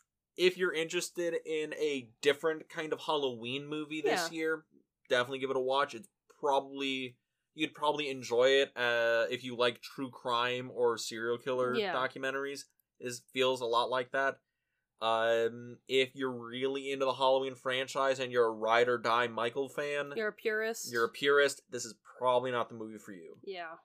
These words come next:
Speaker 1: But what are we watching next week?
Speaker 2: <sighs> Well, as Halloween is coming to an end, that means we're jumping to a new month, so we're back to our second annual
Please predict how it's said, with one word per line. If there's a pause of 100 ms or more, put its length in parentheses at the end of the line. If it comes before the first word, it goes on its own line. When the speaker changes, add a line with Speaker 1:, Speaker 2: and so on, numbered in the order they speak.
(340)
Speaker 1:
But (760)
what
are
we
watching
next
week?
Speaker 2:
<sighs> (680)
Well, (840)
as (120)
Halloween
is
coming
to
an
end, (460)
that
means
we're
jumping
to
a
new
month,
so
we're
back (180)
to
our (480)
second
annual